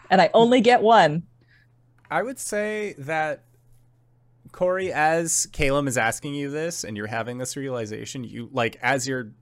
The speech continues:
Speaker 2: casting this, uh, as you're attempting to cast it, um, you look over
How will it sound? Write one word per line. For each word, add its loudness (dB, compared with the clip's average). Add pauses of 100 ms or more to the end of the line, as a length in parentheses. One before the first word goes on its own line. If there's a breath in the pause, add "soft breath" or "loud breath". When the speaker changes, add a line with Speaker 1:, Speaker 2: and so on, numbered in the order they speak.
(200)
Speaker 2:
casting -4
this, -6 (120)
uh, -6
as -4
you're -8
attempting -6
to -6
cast -10
it, -14 (560 loud breath)
um, -2 (1300)
you -6
look -2
over -2